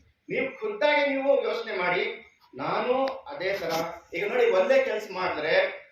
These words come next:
ಇಡೀ ಗ್ರಾಮಕ್ಕೆ ಹೆಸರು, ಒಳ್ಳೆ ಕೆಲ್ಸ ಮಾಡಿದ್ರೆ ಇಡೀ, ಇಡೀ ತಾಲೂಕಿಗೆ ಹೆಸರು. ಒಳ್ಳೆ ಕೆಲ್ಸ, ಒಳ್ಳೆ ಹೆಸರು ಇದ್ರೆ ಇಡೀ ಊರಿಗೆ ಹೆಸರು, ಇಡೀ ಬೆಂಗಳೂರು ಸಿಟಿಗೆ ಹೆಸರು.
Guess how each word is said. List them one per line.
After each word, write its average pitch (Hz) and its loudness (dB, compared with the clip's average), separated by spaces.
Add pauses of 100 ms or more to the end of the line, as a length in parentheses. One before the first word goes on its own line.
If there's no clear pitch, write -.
(840)
ಇಡೀ 175 -2
ಗ್ರಾಮಕ್ಕೆ 143 -2
ಹೆಸರು, - -8 (380)
ಒಳ್ಳೆ - 4
ಕೆಲ್ಸ 202 -2
ಮಾಡಿದ್ರೆ 156 0
ಇಡೀ, 180 -4 (320)
ಇಡೀ 180 -2
ತಾಲೂಕಿಗೆ 185 0
ಹೆಸರು. - -8 (280)
ಒಳ್ಳೆ 285 6
ಕೆಲ್ಸ, - 0
ಒಳ್ಳೆ 196 4
ಹೆಸರು 277 0
ಇದ್ರೆ 185 2 (680)
ಇಡೀ - -2 (220)
ಊರಿಗೆ 160 -4
ಹೆಸರು, 156 -4
ಇಡೀ 247 -4
ಬೆಂಗಳೂರು 185 0
ಸಿಟಿಗೆ 220 -4
ಹೆಸರು. - -4